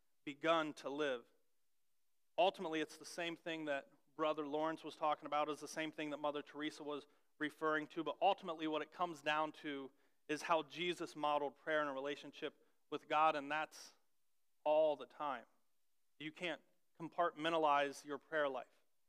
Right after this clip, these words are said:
Prayer can't simply be another portion of your day. It can't be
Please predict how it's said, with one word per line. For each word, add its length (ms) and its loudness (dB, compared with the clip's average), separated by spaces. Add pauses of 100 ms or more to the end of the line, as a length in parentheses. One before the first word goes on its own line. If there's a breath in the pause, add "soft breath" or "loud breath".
(540)
Prayer 160 8
can't 260 -2
simply 320 0
be 120 2
another 300 2 (180)
portion 360 -4
of 120 -2
your 120 -6
day. 160 0
It 160 -4
can't 200 -6
be 200 -2